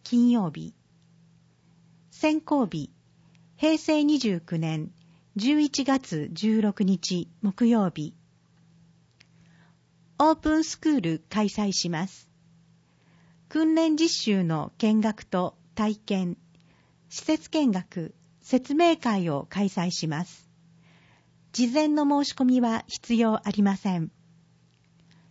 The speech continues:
日時、平成二十九年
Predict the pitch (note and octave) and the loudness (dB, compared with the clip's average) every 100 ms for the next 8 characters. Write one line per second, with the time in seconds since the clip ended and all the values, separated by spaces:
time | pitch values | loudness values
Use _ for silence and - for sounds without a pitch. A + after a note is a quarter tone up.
0 | _ _ _ B3 C#4+ A3 D#3+ D#3+ - _ | _ _ _ 2 2 0 -4 -6 -8 _
1 | _ _ _ _ C#4 D#4 - D4+ D4 D4 | _ _ _ _ -2 -2 0 0 2 2
2 | B3 F#3 F3 - E3 D#3+ D#3+ | 0 -2 -4 -6 -4 -4 -8